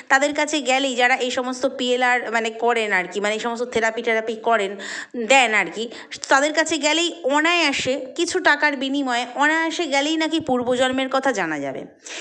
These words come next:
এইখানে আমার একটু খটকা আছে, এইখানে আমার একটু খটকা আছে যে অনায়াসে পূর্বজন্মের কথা জানা যায়। এখানে, উম, খটকা এই কারণেই আছে,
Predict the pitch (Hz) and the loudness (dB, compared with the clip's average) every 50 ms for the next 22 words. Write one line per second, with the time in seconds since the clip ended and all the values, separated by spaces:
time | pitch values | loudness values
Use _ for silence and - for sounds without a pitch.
0 | - - _ - 285 311 311 320 - 381 370 359 - 262 262 254 262 254 254 254 | -12 -8 _ -2 -2 -2 -2 0 0 0 0 0 0 -2 -2 0 0 -2 -2 -2
1 | - 285 285 - - 180 - - - - - - - - - - - - _ _ | -4 -4 -4 -2 -2 -4 -4 -4 -6 -8 -6 -6 -8 -8 -10 -12 -14 -20 _ _
2 | _ _ _ _ _ _ _ _ - - - - - _ - 254 294 294 - 349 | _ _ _ _ _ _ _ _ -20 -20 -20 -20 -10 _ -2 0 0 0 2 2
3 | 359 359 349 330 302 302 294 294 294 330 311 - - 269 240 233 - - 277 262 | 4 4 4 4 4 2 2 2 0 -2 -2 2 2 2 2 2 2 2 4 4
4 | 233 202 196 - - 262 302 302 - - - - - - 277 - - 226 247 254 | 4 4 2 0 -2 -2 -4 -4 -8 -14 -16 -12 -8 -6 -4 0 2 2 2 4
5 | 302 320 330 330 330 330 359 349 339 349 269 262 262 254 269 262 277 262 269 277 | 4 2 2 2 0 0 -2 -4 -2 -2 -2 -2 0 0 0 0 0 0 0 -2
6 | 277 277 277 269 262 269 262 220 220 208 196 202 208 208 202 202 214 220 - - | -2 0 0 0 0 0 0 0 0 0 0 0 0 0 0 0 -2 -2 -4 -8
7 | - 247 254 254 285 294 311 311 320 320 320 294 285 294 233 240 240 240 240 240 | -8 -8 -4 -2 0 0 2 2 0 0 -2 -4 -8 -8 -6 -6 -6 -4 -6 -6
8 | 240 233 226 226 240 - - - - - - 269 277 277 - - 311 294 - 233 | -6 -8 -8 -10 -12 -12 -14 -14 -14 -4 -2 0 0 0 2 0 0 0 2 0
9 | 254 269 254 302 302 302 320 320 330 330 302 262 220 208 - - 233 269 | -2 0 2 2 2 2 2 2 0 2 2 0 0 -2 -2 -2 -2 -2